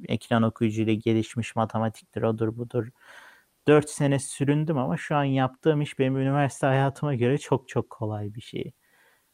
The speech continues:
Ve bu öbür görsel olunca düşünülen alanlar için de öyle. Mesela bu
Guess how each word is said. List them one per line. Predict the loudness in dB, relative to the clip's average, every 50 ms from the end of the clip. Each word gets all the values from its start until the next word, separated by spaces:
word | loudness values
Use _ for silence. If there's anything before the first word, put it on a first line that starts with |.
| _ _ -4
Ve | 0 0 2 2 0 -2 -4 -6 -12 -16 -18 -18 -18 -18 -18 -20 -20 -20 _ _ _ _ _ _ _ _ _ _ _ _ _ _ _ _ _ _ _ _ _ _ _ _ _ _ _ _ _ _ _ _ _ _ _ _ _ -20 -20 -20 _ _ _ _ _ _ _ _ _ _ _ _ -10
bu | -4 0 2 2 2 2 4
öbür | 2 2 2 2 2 0 0
görsel | 0 2 4 6 6 4 2 0 0 0 2 2 2
olunca | 2 2 2 2 2 0 0 2 2 2 2 2 0
düşünülen | -2 -4 -4 -4 -4 -2 0 2 2 0 0 0 0 0 0 0 -2
alanlar | -2 -2 0 0 0 0 0 0 0
için | -2 -4 -4 -4 -2 -2
de | -2 -2
öyle. | -4 -4 -6 -8 -10
Mesela | -10 -10 -10 -6 -4 -2 -2 -2 -2 0
bu | 2 2 4 4 2 2 -2